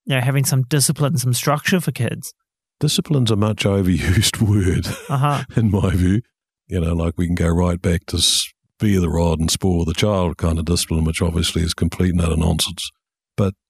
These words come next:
Speaker 2: again, children, one of your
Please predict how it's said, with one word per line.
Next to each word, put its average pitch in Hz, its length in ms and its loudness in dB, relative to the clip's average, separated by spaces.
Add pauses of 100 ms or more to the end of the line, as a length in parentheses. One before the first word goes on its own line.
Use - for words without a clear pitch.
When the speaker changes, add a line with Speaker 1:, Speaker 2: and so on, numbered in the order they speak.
(200)
Speaker 2:
again, 98 600 2
children, 117 580 0 (680)
one 131 200 0
of 185 80 0
your 180 200 2